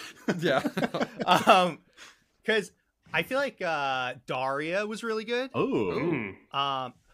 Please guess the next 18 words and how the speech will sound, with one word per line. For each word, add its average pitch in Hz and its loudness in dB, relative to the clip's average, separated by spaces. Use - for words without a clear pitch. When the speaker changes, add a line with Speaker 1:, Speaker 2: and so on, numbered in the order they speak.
Speaker 2:
actually, 185 0
Daria, 175 0
King 180 -8
of 156 -6
the 147 -6
Hill, 139 -6
and 127 -10
Office 127 -4
Space, 101 -12
basically 110 -12
all 123 -8
the 110 -10
Mike 147 -2
Judge 135 -4
spin-off 123 -8
things 110 -8
have 117 -8
been 104 -12